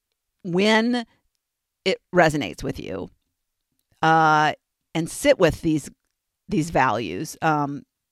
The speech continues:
I might have said goals, but I meant values. So sit with the values. Once you come up with a list,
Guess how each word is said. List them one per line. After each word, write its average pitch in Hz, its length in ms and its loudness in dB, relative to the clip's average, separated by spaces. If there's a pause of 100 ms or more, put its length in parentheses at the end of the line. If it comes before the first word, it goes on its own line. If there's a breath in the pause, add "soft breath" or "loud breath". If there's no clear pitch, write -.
(640)
I 165 80 -2
might 175 140 -2
have 156 80 -2
said 156 180 -8
goals, - 300 -10
but 143 120 -8
I 156 40 -6
meant - 180 -10
values. 92 400 -8 (760)
So 165 440 2
sit - 520 2 (480)
with 185 460 0
the 170 140 -2
values. 143 600 2 (320 soft breath)
Once 208 280 0
you 403 60 0
come 233 340 0
up 202 180 2
with 196 120 -4
a 196 80 2
list, 165 500 0